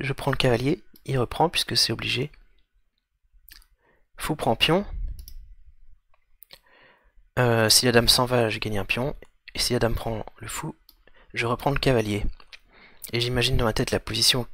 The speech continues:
qui a lieu après. Et la position qui a lieu après, elle est géniale pour moi. Parce que, euh, il n'y a plus ce pion. Mon cavalier va venir en D cinq, qui est une case blanche. Et, euh, les deux cavaliers, il n'y en a plus.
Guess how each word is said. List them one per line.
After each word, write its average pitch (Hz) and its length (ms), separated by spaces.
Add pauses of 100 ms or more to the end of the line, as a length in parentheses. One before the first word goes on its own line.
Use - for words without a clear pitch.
qui - 120
a 117 40
lieu 117 200
après. 131 400 (760)
Et 123 80
la 123 80
position 117 340
qui - 120
a 113 40
lieu 117 140
après, 156 420 (440)
elle 104 140
est 104 40
géniale 131 380
pour - 180
moi. 107 180 (880)
Parce - 180
que, - 120
euh, 113 160 (920)
il 123 40
n'y 123 40
a 117 40
plus - 140
ce - 80
pion. 170 260 (380)
Mon 127 140
cavalier 131 280
va 117 80
venir 117 240
en 107 120
D 110 140
cinq, 139 280
qui - 200
est 113 40
une 113 80
case 110 200
blanche. 131 440 (1300)
Et, 120 320
euh, 107 200 (680)
les 123 220
deux 120 100
cavaliers, 123 560 (200)
il - 80
n'y 123 80
en 117 40
a 110 60
plus. 185 260